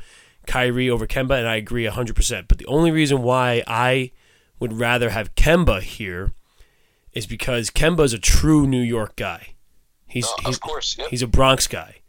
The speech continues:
Speaker 1: And Kyrie, yeah, he's from Jersey, and that's great. But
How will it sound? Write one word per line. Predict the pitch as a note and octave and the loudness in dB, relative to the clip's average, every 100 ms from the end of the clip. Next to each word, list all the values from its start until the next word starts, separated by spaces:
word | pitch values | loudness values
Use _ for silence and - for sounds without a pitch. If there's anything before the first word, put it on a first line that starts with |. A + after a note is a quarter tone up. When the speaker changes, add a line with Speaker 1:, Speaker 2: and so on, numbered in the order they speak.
| _ _ | _ _
Speaker 1:
And | G2+ | -6
Kyrie, | - D3 D3+ D3+ | 0 2 4 4
yeah, | C#3 G2+ | 2 0
he's | F#2+ - | -2 -4
from | C#3+ B2+ | -4 -2
Jersey, | B2+ C3+ A#2 A2+ | 0 0 0 -2
and | G#2+ | -4
that's | G#2 | -6
great. | - C3 A#2+ G2+ - _ _ _ _ - | -4 -2 0 -4 -12 _ _ _ _ 2
But | B2 A2 | 2 2